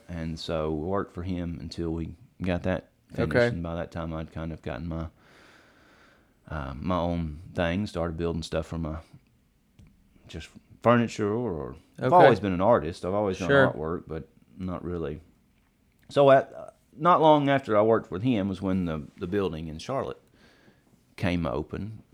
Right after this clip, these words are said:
Speaker 1: came, um, and it was, um, whenever I was a child, it was a grocery store, Bernadine's Grocery. And then after that, it was a cafe, I believe. But then after that, for, for about ten years, it was an art gallery.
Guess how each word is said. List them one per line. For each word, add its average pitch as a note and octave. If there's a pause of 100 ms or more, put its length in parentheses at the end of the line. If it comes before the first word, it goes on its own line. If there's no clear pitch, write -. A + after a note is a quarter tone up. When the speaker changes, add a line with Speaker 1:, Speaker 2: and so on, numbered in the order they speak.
Speaker 1:
came, F2+
um, D2 (240)
and F2+
it A2+
was, F2+
um, D#2+
whenever G#2+
I B2
was G#2
a -
child, A2
it F2+
was D2+
a D#2 (220)
grocery G2+
store, C2+
Bernadine's E2
Grocery. E2+ (920)
And D#2 (180)
then D#2+ (220)
after E2+
that, E2
it G#2
was F2+
a -
cafe, F2+
I D#2
believe. D#2
But D#2
then F#2+
after F2
that, G#2
for, G#2 (120)
for G#2
about F#2+
ten F#2
years, E2+
it -
was E2+
an F2
art F#2
gallery. A#1+